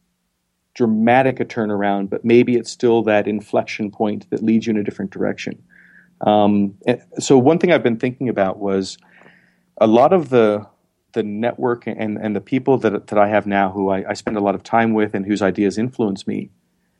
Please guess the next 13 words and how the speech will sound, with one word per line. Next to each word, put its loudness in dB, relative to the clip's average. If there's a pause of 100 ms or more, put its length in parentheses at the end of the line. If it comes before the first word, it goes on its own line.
(240)
it 2
all 4
started, 2 (560)
um, -6 (420)
back 0
in, -4 (340)
this -20
must -20
have -14
been -10
two -12
thousand -10
and -6